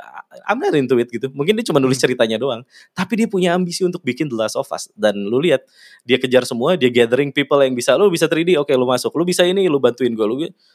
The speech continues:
Speaker 1: mungkin dia punya that kind of attitude mungkin, Dam, yang
Speaker 2: Hmm.
Speaker 1: bisa bikin orang tuh mau support dia.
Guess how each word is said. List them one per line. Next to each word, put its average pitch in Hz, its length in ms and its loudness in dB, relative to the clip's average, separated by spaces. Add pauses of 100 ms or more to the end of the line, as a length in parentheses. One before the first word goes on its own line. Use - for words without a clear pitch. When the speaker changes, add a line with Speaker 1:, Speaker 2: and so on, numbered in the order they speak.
(1160)
Speaker 1:
mungkin 180 300 -6
dia 254 100 -2
punya 131 380 -4
that 127 280 0
kind 139 300 -2
of 123 140 -6
attitude 196 460 -4
mungkin, 117 280 -6
Dam, 92 160 -4
yang 110 240 0
Speaker 2:
Hmm. 117 80 -2
Speaker 1:
bisa 123 180 2
bikin 165 220 0
orang 143 240 2
tuh 180 120 0
mau 131 180 4
support 127 420 0
dia. 131 320 -2